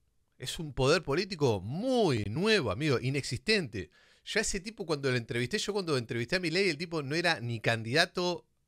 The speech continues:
a nada. A nada, no era candidato a diputado, no. Era solamente un tipo que hablaba de economía, que hacía, que, que iba a los programas de televisión. Y estamos hablando que es hace nada,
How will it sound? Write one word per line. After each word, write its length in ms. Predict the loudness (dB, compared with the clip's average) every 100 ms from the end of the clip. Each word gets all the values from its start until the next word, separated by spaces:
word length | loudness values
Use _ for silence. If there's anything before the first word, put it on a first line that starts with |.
| _ 0
a 120 | 2
nada. 560 | 6 6 6 4 -8 -10 -20 -20 -20 -20 _ _ 0
A 100 | 0
nada, 340 | 4 4 4
no 120 | -2 -2
era 120 | -2
candidato 480 | -4 -4 -4 -2 -4
a 40 |
diputado, 580 | -6 -10 2 2 4 0
no. 220 | -6 -10 -16 _ _ _ _ _ _ _ _ 2
Era 420 | 6 8 6 0 _ _ _ _ _
solamente 560 | -12 2 4 4 0 -4
un 80 | -4
tipo 240 | 0 2
que 60 | 4
hablaba 180 | 6 6
de 60 |
economía, 840 | 4 0 0 -2 0 2 4 2
que 300 | 2 4 6
hacía, 880 | 4 4 4 6 6 6 4 4 2
que, 580 | 0 0 2 0 -2 -4 -2
que 100 | 2
iba 180 | 6
a 40 | 4
los 80 | 6
programas 340 | 4 4 2
de 80 | 2
televisión. 720 | 0 0 4 4 4 2 -2 _ _ _ _ -8
Y 100 | -6
estamos 340 | 0 0 2
hablando 340 | 0 0 -2 -2
que 80 | -2
es 120 | -2
hace 260 | -4 -2
nada, 580 | 0 0 2 -2 -4 -12